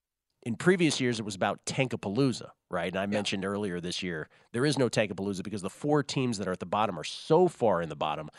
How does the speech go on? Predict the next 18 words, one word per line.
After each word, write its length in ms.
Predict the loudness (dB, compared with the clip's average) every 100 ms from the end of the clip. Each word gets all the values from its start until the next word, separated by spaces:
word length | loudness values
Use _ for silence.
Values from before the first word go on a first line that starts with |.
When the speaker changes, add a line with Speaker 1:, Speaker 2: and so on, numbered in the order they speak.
| -8
Speaker 1:
that 100 | 0
they 60 | 2
can 120 | 2
actually 280 | 2 0 -4
afford 320 | -2 -2 -2
to 60 | -2
win 240 | -4 -4
games 200 | -6 -8
and 60 | -8
it 60 |
won't 200 | -6 -6
matter. 460 | -6 -6 -6 -8 -16 _ _
Fourteen 320 | -2 0 0
percent, 280 | -8 -6 -6
fourteen 280 | -6 -8 -8
percent, 280 | -8 -8 -6
fourteen 320 | -6 -4 -6
percent, 280 | -6 -8